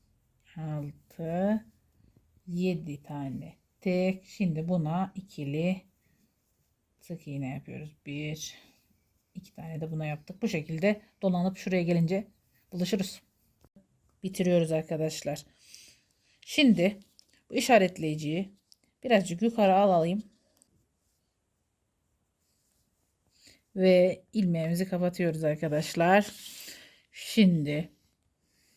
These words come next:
bu sırada altmış tane olacak arkadaşlar. Sık iğne yapıyoruz ikili ve sekiz tane tek örüp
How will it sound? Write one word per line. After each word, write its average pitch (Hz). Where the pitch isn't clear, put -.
bu 196
sırada 170
altmış 165
tane 151
olacak 139
arkadaşlar. 147
Sık 226
iğne 214
yapıyoruz 202
ikili 214
ve 208
sekiz 220
tane 180
tek -
örüp 185